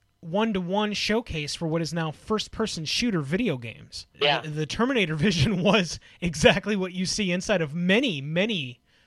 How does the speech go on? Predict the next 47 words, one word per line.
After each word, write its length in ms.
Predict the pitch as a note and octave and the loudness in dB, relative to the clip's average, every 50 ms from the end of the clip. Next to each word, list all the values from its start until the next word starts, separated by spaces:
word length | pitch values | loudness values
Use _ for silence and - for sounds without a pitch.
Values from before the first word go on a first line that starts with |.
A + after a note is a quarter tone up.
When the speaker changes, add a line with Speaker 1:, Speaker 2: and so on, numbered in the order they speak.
| _ _ | _ _
Speaker 1:
video 320 | C#3 D#3+ G3 A#3 G#3 E3 D3 | -4 0 2 2 2 2 2
games 360 | B2 C3+ C3 A#2+ A#2 A#2+ - - - - | 0 -2 -4 -4 -8 -12 -16 -18 -16 -4
nowadays 540 | D#3 D#3 D3+ C#3 C3+ B2 A#2 A#2 B2 A#2+ B2+ | 0 0 0 0 0 -2 -6 -8 -8 -10 -10
that 80 | C3+ | -10
are 100 | C3 A#2+ - _ _ _ _ | -10 -12 -14 _ _ _ _
provided, 560 | - D3+ C#3 C3+ B2 A#2+ A2 - A#2 B2+ C3 B2 B2 | -10 -8 -6 -6 -6 -6 -10 -12 -14 -16 -16 -16 -14
uh, 60 | C3+ | -12
with, 180 | C#3+ D3 C#3+ C#3+ | -8 -6 -6 -6
without 420 | C#3+ C#3 C#3 E3 E3 E3+ D#3+ - | -4 -4 -2 0 0 0 -2 -4
question. 460 | - - F3+ F3+ - - - - - - _ _ - - - - | -6 -6 -6 -6 -6 -10 -12 -16 -20 -20 _ _ -20 -20 -12 -4
Speaker 2:
Yeah, 240 | C3 C3 A#2+ A2+ A#2 - B2+ C3 | -2 0 2 2 2 2 0 0
Speaker 1:
The, 40 | B2+ | 0
uh, 40 | B2+ | -4
Speaker 2:
absolutely. 440 | - - - A#2 B2 A#2+ - G2+ G2+ | -10 -16 -16 -14 -14 -12 -12 -12 -12
You're 140 | G2+ A2 A2+ | -10 -6 -4
right. 220 | B2 B2 A2 - - - | -2 -2 -2 -4 -8 -10
I, 40 | A#2 | -10
I 360 | A2+ A2 G#2+ - A2+ A2+ A2 G#2 _ | -10 -10 -10 -10 -10 -12 -12 -14 _
didn't 140 | - A#2+ A#2+ | -14 -10 -10
even 160 | A#2 A#2 A2+ | -10 -10 -10
think 160 | - - D3+ C3 | -8 -6 -6 -6
of 80 | G#2 | -6
it, 120 | G#2+ G#2 - - E2+ - | -8 -10 -12 -14 -8 -6
think 120 | D#3 D3 - | -4 -2 -2
Speaker 1:
he, 60 | E3 | 0
Speaker 2:
about 160 | D#3+ A2 - | 0 0 0
it 60 | - A#2 | 0 -2
like 240 | A2+ A2+ G#2+ - | -4 -6 -6 -6
that. 220 | - G2+ G2 G2 E3+ | -8 -6 -6 -4 -2
Speaker 1:
Yeah, 260 | E3 E3+ E3+ D#3+ D3+ | -2 0 0 0 0
he, 260 | C3 D#3 F3 D#3+ D#3+ | -2 -2 -4 -2 -2
uh, 120 | D#3 D3 D3 | -4 -4 -4
he 140 | D3 E3 | -6 -4
referred 420 | D#3+ D#3 D3 - F#3+ F3+ F3 D#3+ - | -4 -6 -4 0 2 2 2 2 -2
to 400 | - F3 E3 D#3+ D#3 D3+ D3 C3+ - _ | -2 -2 -2 -2 -2 -4 -6 -8 -12 _
now 220 | E3 E3 D#3+ E3+ E3+ | -6 -2 0 0 0
you 140 | D#3+ D#3 D#3+ | -2 -6 -8
can 180 | - E3+ E3 | -8 -8 -6
now 200 | D#3 D#3+ D#3+ E3+ | -4 -2 0 0
watch 420 | E3+ E3 D#3+ E3 E3+ F3 - - - | 0 0 0 0 0 0 -2 -4 -8
a 80 | C#3 | -8
missile 380 | D#3 D#3 E3 F3+ - - E3 D3 | -6 -6 -4 -4 -4 -4 -8 -10
flying 560 | - - - F3 E3 E3 E3+ F3 F3+ F3 F3 | -10 -8 -6 -4 -4 -2 -4 -4 -6 -8 -8
through 240 | - - - F3 D#3+ | -10 -6 -6 -4 -4
the 160 | D#3+ D3 C#3 | -4 -6 -4
air 420 | D#3 F3 F3+ E3+ D#3 D#3 D#3 D3 C3+ _ C#3 | -2 -2 0 0 -2 -4 -6 -8 -12 _ -16
m-, 180 | D#3 D3+ D#3+ - | -14 -14 -14 -16